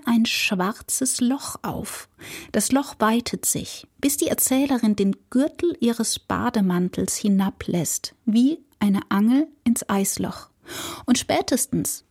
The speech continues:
als die Frau bedenkenlos, gar mit einer gewissen Genugtuung ihren Kühlschrank und den Herd dem Sog des Loches überlässt,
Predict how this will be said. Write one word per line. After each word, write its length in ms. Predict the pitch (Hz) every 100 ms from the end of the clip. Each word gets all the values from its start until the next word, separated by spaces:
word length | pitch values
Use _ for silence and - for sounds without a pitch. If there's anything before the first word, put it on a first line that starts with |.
| -
als 200 | 208 -
die 120 | 240
Frau 240 | - 226
bedenkenlos, 1080 | 233 220 - 233 277 233 190 - - - - -
gar 140 | 196
mit 120 | 233
einer 200 | - 240
gewissen 480 | 233 233 302 - 240
Genugtuung 880 | 220 220 247 370 - - 196 190 180
ihren 340 | - 208 208
Kühlschrank 720 | - - 320 370 370 - 180 -
und 160 | 185
den 140 | 202 196
Herd 480 | - 254 277 - -
dem 160 | 214 208
Sog 480 | - 233 277 285 - -
des 160 | 214
Loches 420 | 233 269 - 190
überlässt, 640 | - 180 139 - 220 -